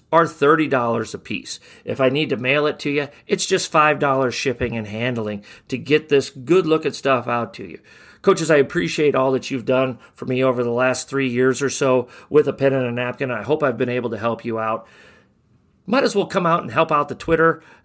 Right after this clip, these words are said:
handle and the podcast by ordering some A Pen and a Napkin merchandise. And like I said, you get to look good.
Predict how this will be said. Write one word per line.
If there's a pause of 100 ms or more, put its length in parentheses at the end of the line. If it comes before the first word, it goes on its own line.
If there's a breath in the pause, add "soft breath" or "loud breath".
handle
and
the
podcast
by
ordering (120)
some
A
Pen
and
a
Napkin
merchandise. (260 loud breath)
And
like
I
said, (260)
you
get
to
look (420 soft breath)
good.